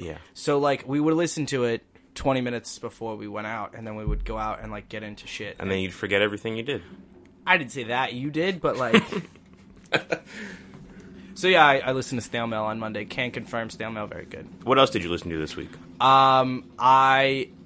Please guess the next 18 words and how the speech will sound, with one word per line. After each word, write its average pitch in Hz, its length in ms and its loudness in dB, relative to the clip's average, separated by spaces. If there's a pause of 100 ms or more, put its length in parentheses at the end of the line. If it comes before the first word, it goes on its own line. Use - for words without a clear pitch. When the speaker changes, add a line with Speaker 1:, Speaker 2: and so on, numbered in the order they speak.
(140)
Speaker 2:
so 156 260 2
earlier 185 280 4
this 156 200 -4
week, 143 260 -4
I 123 460 2
went 127 360 -4
down 117 280 -2
a 113 80 -6
rabbit 113 340 -4
hole 120 260 -4
of, 110 140 -12
like, 107 260 -10
nineties 110 400 -10
hip-hop. 120 440 -2
Shocking, 123 600 -8
right? 110 320 -8
I 107 100 -10
know. 107 260 -6